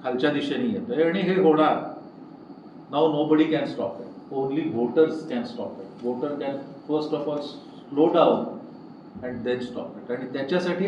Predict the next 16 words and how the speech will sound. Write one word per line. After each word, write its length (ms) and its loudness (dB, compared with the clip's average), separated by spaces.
आपण 380 4
जागृत 280 6
होणं 380 0
गरजेचं 380 -2
आहे. 100 -12
पुढाऱ्यांच्याकडून 840 2
काय 160 4
अपेक्षा 360 -2
ठेवायच्या, 600 -4
याच्यापेक्षा 520 -2
आपण 300 -2
स्वतःकडून 760 2
काय 260 4
अपेक्षा 320 -2
ठेवायच्या, 580 -4
हे 360 -4